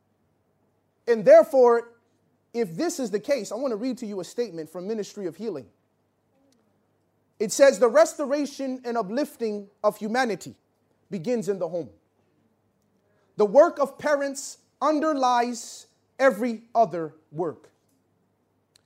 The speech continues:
Society is composed of families." We know that. "And it is what the heads of families make it. Out of the heart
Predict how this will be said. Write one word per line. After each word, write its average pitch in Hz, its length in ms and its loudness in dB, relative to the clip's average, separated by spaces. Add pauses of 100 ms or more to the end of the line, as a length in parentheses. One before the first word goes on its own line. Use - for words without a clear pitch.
(160)
Society 302 720 0
is 277 140 -6
composed 247 480 -2
of 226 80 -6
families." 175 500 -10
We 160 120 -12
know 139 160 -10
that. 139 180 -12 (1600)
"And 233 160 0
it 240 80 -2
is 220 160 -6
what 294 320 4
the 247 100 0
heads 294 460 -6
of 220 200 -8
families 277 600 -4 (100)
make 151 300 -10
it. - 240 -20 (1400)
Out 262 180 8
of 247 120 -2
the 254 100 4
heart 254 380 -4